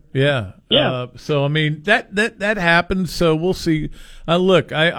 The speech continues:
Speaker 1: I, I have no feel for this game. I think either team could win. I'm just gonna kinda let it wash over me.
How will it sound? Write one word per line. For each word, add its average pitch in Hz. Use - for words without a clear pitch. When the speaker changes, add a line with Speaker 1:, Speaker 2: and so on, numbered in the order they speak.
Speaker 1:
I, 196
I 180
have 185
no 156
feel 156
for 151
this 147
game. 139
I 123
think 131
either 127
team 127
could 117
win. 123
I'm 127
just 131
gonna 117
kinda 117
let 110
it 104
wash 107
over 104
me. 92